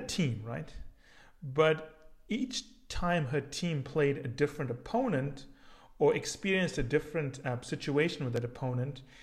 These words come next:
she needed to reassemble a team to know who she needed to send in, right?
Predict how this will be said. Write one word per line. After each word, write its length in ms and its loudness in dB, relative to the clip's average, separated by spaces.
she 180 -4
needed 320 0
to 120 0
reassemble 800 2
a 80 4
team 360 -2
to 80 -4
know 160 0
who 360 -2
she 160 -6
needed 300 -2
to 60 -4
send 420 0
in, 220 0
right? 280 -6